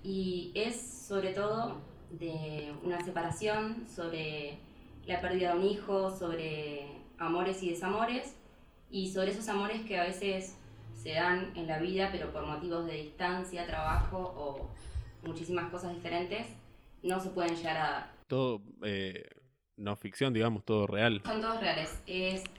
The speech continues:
Speaker 1: desde el dos mil quince más o menos, eh, empecé a escribir en una hojita y otra, tenía un papelito, por ahí me despertaba a la noche y en el celular anotaba un par de cosas.
Speaker 2: Ujú.
Speaker 1: Y así fue como lo fui escribiendo.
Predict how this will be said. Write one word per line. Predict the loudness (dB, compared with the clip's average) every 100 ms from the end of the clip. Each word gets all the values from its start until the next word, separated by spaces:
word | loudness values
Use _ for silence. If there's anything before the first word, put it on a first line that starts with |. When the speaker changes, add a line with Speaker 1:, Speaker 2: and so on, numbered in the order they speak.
| -16 -20 -20 -20 -20 -20 -20 -6
Speaker 1:
desde | -4 0 2 0
el | -2
dos | -2
mil | 0 0
quince | -2 -4 -2 -2
más | -4
o | -2
menos, | 0 0 -2 -4 -14 -20 -20 -20 -20 -10
eh, | -6 -4 -4 -6
empecé | -6 -8 -10
a |
escribir | 0 4 6 6 2 -8 -12
en | -6 0
una | 2
hojita | 2 -2 -4 -2 0 2
y | 0
otra, | 0 0 0
tenía | -2 -2 -2
un | -2
papelito, | -4 -2 -4 -2 -2
por | -2
ahí | -2
me | -2
despertaba | -4 -6 0 2
a |
la | 2
noche | 2 0 0 -2 -4 -10 -12 -12 -14 -10 -6
y | -2
en | -2
el | -2 -2 -4 -4
celular | -4 2 4 4
anotaba | 2 4 6 6 4 2
un | 0
par | 0 2
de |
cosas. | 0 0 0 -2 -2 -2
Speaker 2:
Ujú. | 0 2 2 0 -4 -10
Speaker 1:
Y |
así | -6 -2 0 -2 -6 -12 -16 -8
fue | -6 -2 -2 -4 -4
como | -4 -2
lo |
fui | -4 -6
escribiendo. | 0 4 6 4 -2